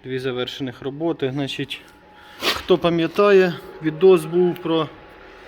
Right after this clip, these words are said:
невеличкі, про шестерні, які перетравили підшипник. Бачите, кулька від підшипника лежить.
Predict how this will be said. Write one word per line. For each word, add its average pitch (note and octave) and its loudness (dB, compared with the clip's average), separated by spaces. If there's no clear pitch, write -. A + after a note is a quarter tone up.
невеличкі, D#3 -2
про C#3+ -4
шестерні, F3 2
які F3+ 4
перетравили G3+ 6
підшипник. E3+ 0
Бачите, D#3+ -8
кулька E3 -2
від C#3+ -6
підшипника F#3 -4
лежить. E3+ 0